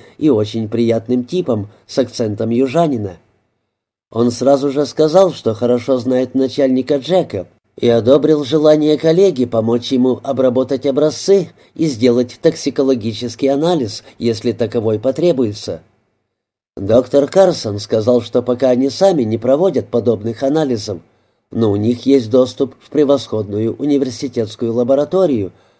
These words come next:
работающую круглые сутки, семь дней в неделю. «Передайте вашему шефу привет из Бостона», — сказал Кевин,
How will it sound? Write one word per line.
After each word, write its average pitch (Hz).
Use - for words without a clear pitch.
работающую 110
круглые 123
сутки, 123
семь 107
дней 117
в 104
неделю. 131
«Передайте 117
вашему 143
шефу 190
привет 123
из 135
Бостона», — 117
сказал 104
Кевин, 120